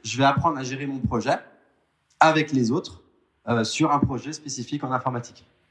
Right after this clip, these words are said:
sur, euh, du, euh, du JavaScript ou je sais pas quoi. Mais du coup, j'ai besoin d'avoir ce terreau-là pour pouvoir travailler, travailler les autres. Et en fait, ce que vous allez avoir finalement, c'est que vous, quand on, vous travaillez sur ce référentiel de compétences, ben, en fait, vous allez avoir une sorte de trois araignées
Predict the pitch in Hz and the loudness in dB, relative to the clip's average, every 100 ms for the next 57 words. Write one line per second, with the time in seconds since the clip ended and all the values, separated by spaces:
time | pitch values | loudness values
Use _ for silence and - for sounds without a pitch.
0 | - - 120 117 104 98 107 107 98 98 | -12 -2 2 2 2 0 -2 -4 -6 -10
1 | 101 104 101 - 139 131 - 113 110 - | -12 -6 -6 -4 -6 -6 -8 -4 -4 -4
2 | _ _ - 98 95 104 170 113 113 151 | _ _ -8 -4 -4 0 2 2 2 2
3 | 151 170 127 113 117 117 - 113 101 113 | 2 0 0 -6 -8 -10 -8 -8 -4 -6
4 | - - _ _ - 127 113 127 147 - | -6 -14 _ _ -4 -2 2 2 0 -2
5 | 120 113 139 131 - 120 117 117 113 - | -4 -2 -4 -6 -6 -6 -6 -8 -10 -12
6 | - _ _ _ - 110 127 240 247 180 | -16 _ _ _ 0 4 4 2 -2 -2
7 | 160 139 123 117 220 - - 127 139 240 | 0 2 2 4 4 2 -4 -8 -4 -4
8 | - 123 123 117 113 139 135 123 - 117 | -4 -6 -2 0 0 -2 -2 -4 -6 -6
9 | 110 - 120 120 135 - 120 110 117 135 | -6 -2 0 0 -2 -6 -8 -6 -8 -8
10 | 117 110 107 104 175 247 - 113 107 180 | -6 -4 -2 0 0 0 -4 -8 -4 -4
11 | 127 117 110 139 120 - 123 - 98 - | 0 0 2 0 -2 -6 -8 -6 -6 -6
12 | - 156 151 131 117 160 | 0 4 4 4 -2 -4